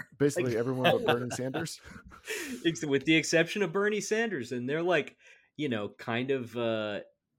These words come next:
Speaker 2: you know, they could go either way on him depending on what he's saying today,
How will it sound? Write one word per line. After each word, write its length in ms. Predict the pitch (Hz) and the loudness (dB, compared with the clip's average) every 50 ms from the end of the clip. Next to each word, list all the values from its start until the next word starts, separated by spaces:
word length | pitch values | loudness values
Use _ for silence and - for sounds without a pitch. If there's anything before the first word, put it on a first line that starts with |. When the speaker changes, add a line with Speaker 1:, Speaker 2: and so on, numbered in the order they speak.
| _ - | _ -14
Speaker 2:
you 140 | 110 113 104 | -10 -8 -8
know, 100 | 101 95 | -4 -2
they 140 | 107 117 123 | 0 -2 -2
could 160 | 123 135 127 | -2 -4 -2
go 180 | 139 135 127 135 | 0 0 0 0
either 160 | 131 117 117 | -2 -2 -2
way 220 | 110 113 117 120 | 0 0 0 0
on 120 | 117 101 101 | -2 -4 -4
him 200 | 110 110 107 95 | -6 -6 -8 -8
depending 400 | - 85 - - 107 104 104 98 | -10 -10 -6 -4 -2 -2 -2 -4
on 120 | 95 95 | -6 -6
what 160 | 101 104 101 101 | -6 -6 -4 -4
he's 200 | 98 - - - | -6 -8 -8 -6
saying 380 | 107 107 113 107 92 87 85 - | -6 -4 -4 -4 -6 -8 -12 -14
today, 460 | - 85 90 85 80 85 92 110 | -14 -12 -12 -12 -12 -14 -14 -16